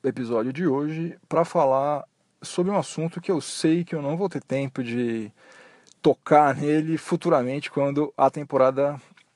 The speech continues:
começar. Então, vamos aproveitar que tá tudo mais ou menos parado para falar sobre isso agora. E é um assunto que, volta e meia, eu fico pensando sobre isso e eu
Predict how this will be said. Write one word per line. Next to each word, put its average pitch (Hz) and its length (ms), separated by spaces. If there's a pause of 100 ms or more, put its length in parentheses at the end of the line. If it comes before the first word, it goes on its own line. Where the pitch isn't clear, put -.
(220)
começar. 127 600 (320)
Então, 127 760
vamos 147 580
aproveitar 127 420
que - 80
tá 117 100
tudo 143 220
mais 139 160
ou 120 60
menos 113 160
parado 131 640 (1040)
para 156 560
falar 156 400
sobre 156 260
isso - 180
agora. 123 540 (1400)
E 127 1080
é 240 100
um 247 160
assunto 196 480
que, 139 840
volta 180 320
e - 20
meia, 170 460 (220)
eu 170 100
fico 170 180
pensando 160 440
sobre 143 200
isso 160 480
e 160 200
eu 170 280